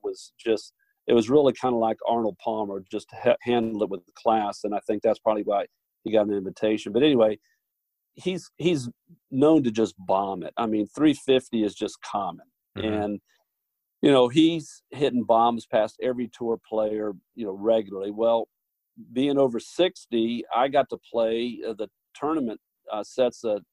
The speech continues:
Speaker 1: tees up for the older guys. And on several holes, I'd have an eighty to a hundred yard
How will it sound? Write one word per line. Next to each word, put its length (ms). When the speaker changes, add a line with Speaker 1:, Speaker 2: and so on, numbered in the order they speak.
Speaker 1:
tees 280
up 200
for 100
the 100
older 280
guys. 520
And 120
on 100
several 340
holes, 320
I'd 200
have 180
an 100
eighty 420
to 80
a 80
hundred 260
yard 340